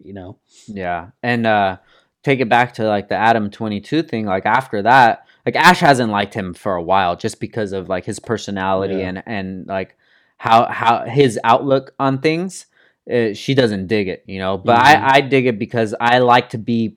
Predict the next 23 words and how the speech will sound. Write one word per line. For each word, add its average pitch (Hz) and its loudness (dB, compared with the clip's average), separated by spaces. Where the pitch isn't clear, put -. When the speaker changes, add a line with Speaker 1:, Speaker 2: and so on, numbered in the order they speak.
Speaker 2:
part 120 4
of, 104 -2
part 147 4
of 127 4
that 120 0
community 120 0
just 123 -6
to, 117 4
"Oh, 117 -4
shit, - -4
that's 147 0
going 113 -4
on. 107 -4
Oh, 147 2
this 139 0
dude 147 -4
got 135 2
in 131 -2
a 123 -4
Speaker 1:
Right. 113 -8
Speaker 2:
fight. 165 0
Oh, 156 4
this, 151 0